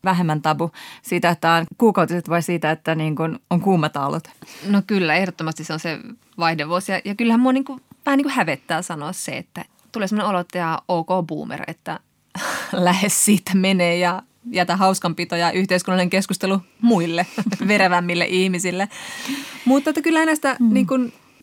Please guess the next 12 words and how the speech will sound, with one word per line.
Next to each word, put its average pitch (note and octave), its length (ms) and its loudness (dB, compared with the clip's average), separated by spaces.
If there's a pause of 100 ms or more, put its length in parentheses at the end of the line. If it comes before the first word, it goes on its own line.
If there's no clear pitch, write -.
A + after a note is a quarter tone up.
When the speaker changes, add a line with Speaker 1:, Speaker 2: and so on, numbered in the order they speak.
(220)
Speaker 2:
vertaistuella C4+ 880 2
sitä C4+ 260 -4
uskaltaa A#3+ 580 -4 (180)
suunsa A#3 420 0
avata. F#3 380 -2 (240)
Kun A#3 100 2 (100)
Speaker 1:
Mm. - 20 4
Speaker 2:
näkee, A3 240 0
että A3+ 160 -2
muutkin G#3 340 2
puhuu, G3 300 -2
niin F#3+ 320 -4